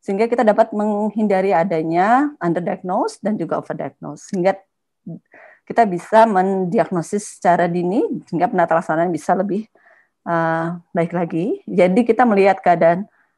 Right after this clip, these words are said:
pita suaranya di situ, ya, dengan yang memiliki nilai korelasi yang baik, ya, dengan hasil,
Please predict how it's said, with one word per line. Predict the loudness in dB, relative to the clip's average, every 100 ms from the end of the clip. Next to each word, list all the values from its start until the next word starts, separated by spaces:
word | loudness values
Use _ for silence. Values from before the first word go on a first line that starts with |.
| _ -2
pita | 0
suaranya | 2 4 4 2 0
di | -2
situ, | -4 0 4 6 6 4 -2 -4
ya, | 0 0
dengan | -2 -2 0 -2 -6 -10 -16 _ _
yang | -2 0
memiliki | 0 -2 -2 0
nilai | 0
korelasi | 0 0 0 -2
yang | 0 4
baik, | 6 6 2 0
ya, | 0 0 -6 _ _
dengan | -4 0 0 0
hasil, | -4 -8 -20 _ -2 2 2 0